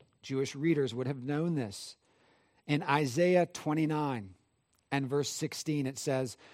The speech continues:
"You turn things upside down. Shall the potter be regarded as the clay, that the thing made should say of its maker,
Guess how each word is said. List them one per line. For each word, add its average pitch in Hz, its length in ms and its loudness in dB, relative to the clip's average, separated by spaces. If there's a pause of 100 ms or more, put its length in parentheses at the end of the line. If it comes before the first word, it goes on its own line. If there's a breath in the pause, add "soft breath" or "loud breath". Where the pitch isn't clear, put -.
(260 soft breath)
"You 185 160 4
turn 220 380 4
things 214 320 6
upside 196 400 6
down. 175 320 4
Shall 196 240 8
the 185 80 6
potter 214 480 8
be 214 140 2
regarded 185 520 10
as 165 280 4
the 160 120 4
clay, 208 680 2 (640)
that 170 160 6
the 185 100 6
thing 214 480 6
made 208 400 10
should - 200 -2
say 220 320 8
of 196 100 8
its 185 160 -6
maker, 196 480 6